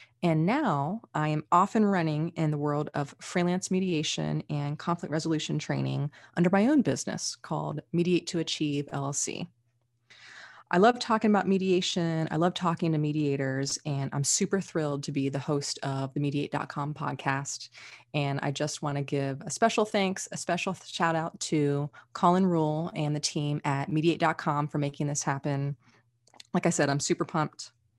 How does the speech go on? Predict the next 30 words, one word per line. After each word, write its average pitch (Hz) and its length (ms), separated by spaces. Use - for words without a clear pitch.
So 160 380
anyways, 180 460
enough 185 180
about 196 260
me. 170 500
Uh, 147 300
here's 202 260
the 190 80
plan 165 360
for - 100
the 151 80
podcast. - 840
So 156 320
as 180 160
you 202 40
might 190 160
imagine, 165 760
this 170 180
is - 40
a 170 60
place 160 280
to 143 60
talk 151 280
about 139 560
all 170 160
things 160 400
related 139 320
to 165 80
mediation. 151 720
And 139 380